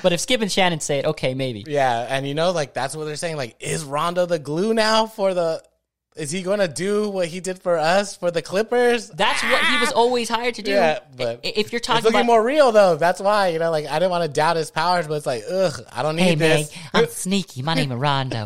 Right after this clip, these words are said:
Speaker 2: <laughs>
Speaker 1: Hey, sh-, hey, side quest real quick. My dad and my sister saw him at the Target in Manhattan Beach when he was with the
Speaker 2: No.
Speaker 1: Lakers. Yeah, this was
Speaker 2: Uh.
Speaker 1: last year before the pandemic really went off.
Speaker 2: Mm-hmm.
Speaker 1: And, uh, my dad was like, he was super confused, and Rondo was just like,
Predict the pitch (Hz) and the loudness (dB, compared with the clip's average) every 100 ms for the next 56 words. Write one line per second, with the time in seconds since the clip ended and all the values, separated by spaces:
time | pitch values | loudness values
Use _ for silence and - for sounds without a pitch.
0 | 381 - 170 139 - 175 - 170 170 151 | -6 -4 -6 -6 -4 -2 2 0 0 -2
1 | 147 147 143 160 151 151 156 151 - 147 | -2 -4 0 0 2 4 4 2 -2 -8
2 | 127 - 165 135 - 143 143 131 - - | -4 -2 -2 -2 2 2 2 -4 -4 0
3 | 151 147 127 127 135 156 131 165 - 156 | 0 0 -4 -6 -2 -2 -2 -6 -6 -2
4 | 196 220 208 196 160 156 131 110 151 123 | 2 4 6 4 4 2 -2 -4 -2 -2
5 | 156 123 143 170 165 170 139 - 139 135 | 0 0 2 0 0 -6 -6 -6 -6 -6
6 | 127 139 131 143 143 139 143 139 175 - | -4 -4 -4 -6 -6 -6 -2 -2 -2 -6
7 | 104 104 113 151 143 135 120 143 139 147 | -18 -16 -10 -4 -2 -2 -2 -2 -2 0
8 | 170 147 120 - _ _ _ - 170 156 | 0 -2 -8 -12 _ _ _ -14 -8 -6
9 | 196 175 185 175 190 170 139 151 196 175 | -6 -8 -10 -8 -8 -8 -2 2 2 2
10 | 143 151 - 131 | -2 -6 -4 -6